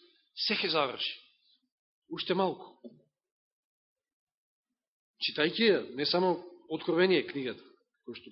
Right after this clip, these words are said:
токму зборува за последните настани, туку целата Библија, се, едноставно Господ не поучува дека сме тука, пред прагот. И блажен е оној кој што чита, ги слуша тие зборови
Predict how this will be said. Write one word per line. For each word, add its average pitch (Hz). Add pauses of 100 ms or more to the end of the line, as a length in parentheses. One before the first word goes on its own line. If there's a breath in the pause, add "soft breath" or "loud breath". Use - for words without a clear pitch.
токму 165
зборува 165
за 143
последните 147
настани, 113
туку 214
целата 262
Библија, 220 (580)
се, 220 (420)
едноставно 175
Господ 175
не 156
поучува 165
дека 147
сме 139
тука, 160 (580 soft breath)
пред 131
прагот. 143 (1400)
И 117
блажен 185
е 185
оној 185
кој 165
што 135 (2250)
чита, 277 (1200)
ги 139 (140)
слуша 226
тие 269
зборови 277